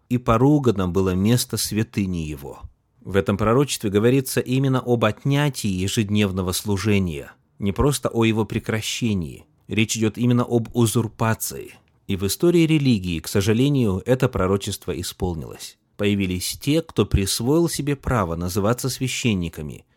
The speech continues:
не имея на то права, согласно закону Господню. Вот как об этом повествует еще одна пророческая книга из апостольских писаний, книга Откровения, семнадцатая глава, стихи с третьего по пятый.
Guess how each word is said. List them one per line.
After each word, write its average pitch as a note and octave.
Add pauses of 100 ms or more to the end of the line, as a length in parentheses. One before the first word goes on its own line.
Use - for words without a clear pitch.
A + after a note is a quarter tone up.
(100)
не G#2
имея B2
на C#3+
то D3
права, F#2 (260)
согласно F#2+
закону F2
Господню. D2 (400)
Вот B2
как E3
об D3
этом C#3+
повествует C#3+
еще D3
одна C3+
пророческая G2
книга C3+ (200)
из C3
апостольских G2+
писаний, C3 (220)
книга D3+
Откровения, G#2+
семнадцатая A#2+
глава, A2+
стихи F#2+
с -
третьего A#2
по G#2
пятый. -